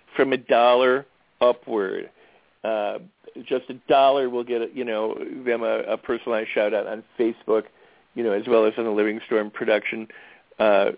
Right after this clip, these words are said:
website. So, uh, for even a dollar, if you contribute a dollar, uh, y-, you know, you, you can get something. And they go upwards. There's ten, twenty-five, fifty, seventy-five, a hundred, hundred fifty, two hundred, up to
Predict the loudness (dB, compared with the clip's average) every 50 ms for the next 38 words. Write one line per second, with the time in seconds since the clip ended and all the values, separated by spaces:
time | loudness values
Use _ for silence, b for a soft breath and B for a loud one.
0 | -8 -12 -14 -14 -16 -16 -16 -8 -2 2 2 2 2 0 -2 -4 -4 -4 -4 -6
1 | -4 0 2 2 2 0 B B B B B B -4 -4 -4 -4 -8 -12 -18 -18
2 | -18 -18 -18 -18 -14 -10 -8 -8 -8 -8 -6 -6 -4 -2 -2 -2 -2 -4 -2 0
3 | 2 2 4 4 4 4 2 0 -2 -4 -6 -8 -10 -14 -16 -16 -12 -8 -8 -6
4 | -6 -8 -8 -4 -2 0 0 0 0 -2 -4 -8 b b b b b b -6 -4
5 | -4 -2 -4 -6 -8 -10 -14 -12 -10 -8 -6 -6 -6 -6 -4 -6 -6 -6 _ -8
6 | -6 -6 -6 -6 -6 -2 -2 -2 -2 -2 -6 -16 -18 -8 -4 -2 -2 -2 -2 -2
7 | -2 -2 -2 -6 B B B B B B 0 0 2 2 2 2 4 4 6 6
8 | 4 2 0 -2 -8 -8 -8 -10 -12 -14 -8 -4 -2 -2 0 -2 -2 -6 -6 -8
9 | -8 -6 -4 -2 -2 0 0 -2 -4 _ -4 -4 -4 -4 -6 -10 -10 -8 -4 -2
10 | -2 0 0 0 0 0 0 0 -2 -4 -6 -12 -16 -16 -16 -8 -4 -4 -4 -4
11 | -4 -6 -6 -4 -4 -4 -6 -4 -6 -8 -10 -12 _ _ b b b b b b
12 | b b -4 -4 -4 -4 -8 -10 -8 -4 -2 0 0 0 0 0 0 0 0 -2
13 | -4 -4 -4